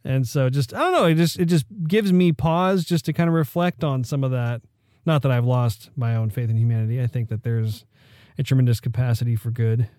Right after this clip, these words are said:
if I'm not being too strong in the, uh, Superman lore. But anyway, I think that's about all the time we have for this particular podcast. I hope that you guys all enjoyed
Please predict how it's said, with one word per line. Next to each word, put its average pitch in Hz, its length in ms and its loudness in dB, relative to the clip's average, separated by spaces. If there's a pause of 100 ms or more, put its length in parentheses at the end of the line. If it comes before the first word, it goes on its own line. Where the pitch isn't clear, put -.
(560)
if 131 180 0
I'm 113 140 2
not 107 200 0 (360)
being 113 180 2
too 117 140 0
strong 110 440 2
in 110 120 2
the, 117 180 -2
uh, - 160 -4 (580)
Superman 147 680 6
lore. 143 340 6 (1300)
But 101 240 -6 (880)
anyway, 190 480 2 (100)
I 160 100 2
think 208 120 4
that's 196 120 2
about 190 140 2
all 185 120 2
the 156 60 -4
time 185 140 4
we 175 100 6
have 175 240 2
for 170 100 0
this 160 160 2
particular 160 340 0
podcast. 147 720 2 (140)
I 143 120 0
hope 165 160 4
that 151 180 -2
you 160 60 0
guys 156 240 4
all 156 220 2
enjoyed 151 580 2